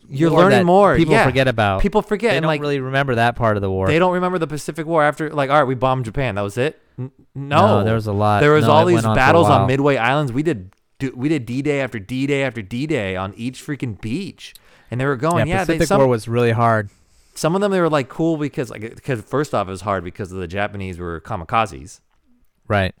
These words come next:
Speaker 1: How do you defeat an enemy that doesn't kill, but killing them, dying themselves?
Speaker 2: Right.
Speaker 1: And then you had, you're jumping from beach to beach to beach in, like, humidity, this awful weather.
Speaker 2: And,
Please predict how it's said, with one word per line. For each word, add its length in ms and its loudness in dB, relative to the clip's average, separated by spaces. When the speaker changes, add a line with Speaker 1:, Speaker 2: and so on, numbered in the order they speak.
Speaker 1:
How 140 0
do 80 0
you 60 -2
defeat 240 -6
an 100 -6
enemy 280 -6
that 180 -8
doesn't 180 -10
kill, 180 -6
but 200 -12
killing 280 -8
them, 200 -12
dying 220 -6
themselves? 580 -8
Speaker 2:
Right. 300 -4
Speaker 1:
And 100 -6
then 160 -4
you 140 -4
had, 320 -2
you're 100 -4
jumping 320 -8
from 140 -10
beach 280 -10
to 80 -14
beach 240 -10
to 80 -18
beach 360 -6
in, 100 -10
like, 200 -10
humidity, 680 -6
this 200 -6
awful 420 -6
weather. 540 -6
Speaker 2:
And, 200 -4